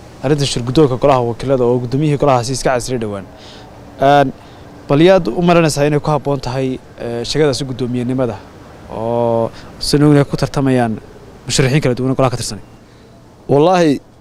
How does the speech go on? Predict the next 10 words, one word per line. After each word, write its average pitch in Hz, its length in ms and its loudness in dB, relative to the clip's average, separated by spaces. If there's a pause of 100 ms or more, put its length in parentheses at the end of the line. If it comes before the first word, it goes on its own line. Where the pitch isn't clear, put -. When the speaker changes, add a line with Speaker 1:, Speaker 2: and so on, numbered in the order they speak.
(320)
Speaker 2:
een, 127 380 2 (680)
arrintaasi 160 400 0
waa 160 120 4
arrin 175 140 2
taagan. 135 400 0 (1160)
Een, 135 560 2 (1500)
waxaan 170 280 2
arkay 131 460 0 (680)
xukuumadda 160 380 0
Kulmiye 110 480 0